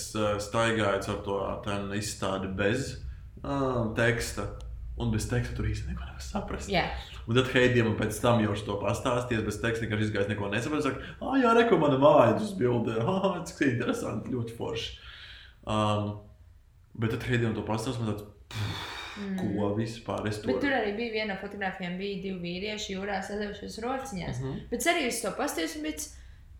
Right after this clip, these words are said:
Speaker 2: nu jā, nu tā kā, ok. Un tā kā
Speaker 1: Mūsdienu
Speaker 2: trīs
Speaker 1: māksla.
Speaker 2: Nu, es pat tā kā, bet tur redz tās fotogrāfijas vecas un tā, bet es kaut kā pat neaizdomājos. Tas pēc matura man tāds, "O, wow," un man uzreiz tāds, "Mammu!" <laughs> Nu, tā kā. Un es uzreiz biju, jo es gāju ar māmu, ar Riteru un mūsu mamām.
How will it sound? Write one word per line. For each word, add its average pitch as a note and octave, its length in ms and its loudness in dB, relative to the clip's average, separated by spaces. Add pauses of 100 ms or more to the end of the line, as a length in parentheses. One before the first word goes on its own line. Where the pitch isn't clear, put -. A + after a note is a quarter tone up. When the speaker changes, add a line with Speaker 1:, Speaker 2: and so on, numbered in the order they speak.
(160)
Speaker 2:
nu D#4 120 -2
jā, G#4 300 6 (260)
nu C#4+ 100 -4
tā D#4 140 -2
kā, B3+ 240 2
ok. D#4+ 220 0 (540)
Un G#3+ 140 -8
tā - 40 0
kā B2+ 80 2
Speaker 1:
Mūsdienu D3 320 10
Speaker 2:
trīs D3 80 10
Speaker 1:
māksla. C#3 460 6 (180)
Speaker 2:
Nu, E4 180 2
es F4+ 140 2
pat F4+ 160 -4
tā F#4 80 0
kā, D#4+ 100 2 (140)
bet A#3+ 140 -4
tur E4 100 2
redz A#4+ 240 4
tās G#3 160 0
fotogrāfijas F#3+ 640 -2
vecas C#4+ 540 2
un A3 80 -10
tā, C#4+ 80 -2 (100)
bet C#4+ 160 -6
es - 160 -6
kaut D#4 160 -2
kā C#4 160 -2
pat B3+ 240 -6
neaizdomājos. A#3 720 -2
Tas A3 140 -6 (180)
pēc - 180 -8
matura A#3+ 440 0
man G3+ 160 -4
tāds, F#3 320 -6
"O, G3 80 0 (100)
wow," F3+ 260 4
un F#3+ 60 0
man F#3+ 140 0
uzreiz A3 180 2
tāds, A#3+ 240 -4
"Mammu!" A#4 360 6 (200)
<laughs> D4 140 2
Nu, D4 100 0
tā B3+ 140 -4
kā. - 160 2 (420)
Un B3+ 80 4
es C#4 160 6
uzreiz A#3+ 260 4
biju, G#3+ 140 0 (400)
jo A3+ 100 8
es B3+ 140 4
gāju A#3 240 8
ar G3+ 80 2
māmu, A3+ 420 2
ar G3 140 2
Riteru D4+ 400 0
un A#3 80 -6
mūsu C4 260 -2
mamām. G#3 440 0